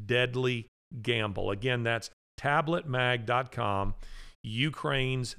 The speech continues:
Deadly Gamble by Lee Smith. This is a superb piece. Lee Smith, in my opinion, is dead on in his analysis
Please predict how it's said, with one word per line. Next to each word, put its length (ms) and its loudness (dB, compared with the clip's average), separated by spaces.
Deadly 380 4
Gamble 440 2
by 220 4
Lee 180 -2
Smith. 480 -2
This 180 4
is 40 0
a 60 4
superb 680 2
piece. 500 -6
Lee 180 2
Smith, 480 2
in 160 -2
my 220 4
opinion, 480 -2
is 240 0
dead 440 4
on 420 2
in 100 -2
his 180 -2
analysis 760 0